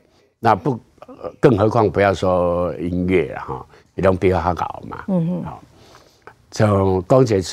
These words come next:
Speaker 1: 一个，啊，趣味就是讲，我的小儿子吴志玲，
Speaker 2: 嗯。
Speaker 1: 呃，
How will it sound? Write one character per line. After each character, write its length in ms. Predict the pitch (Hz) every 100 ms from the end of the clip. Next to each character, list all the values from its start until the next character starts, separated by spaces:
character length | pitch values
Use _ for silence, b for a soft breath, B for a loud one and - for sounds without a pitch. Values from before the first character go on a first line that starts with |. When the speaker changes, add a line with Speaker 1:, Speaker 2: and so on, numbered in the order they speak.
| 110
Speaker 1:
一 60 |
个， 480 | 104 95 90 87 85 - _
啊， 220 | 87 80
趣 160 | 78 104
味 220 | 90 82
就 120 | 85
是 80 | 80
讲， 320 | 101 95 92 101 B B B B
我 160 | 101
的 340 | 95 101 95 87
小 180 | - 87
儿 160 | 104
子 200 | 107 92
吴 160 | 65 98
志 200 | - 131
玲， 220 | 80 69 73 _ b b -
Speaker 2:
嗯。 140 | 170
Speaker 1:
呃， 200 | 76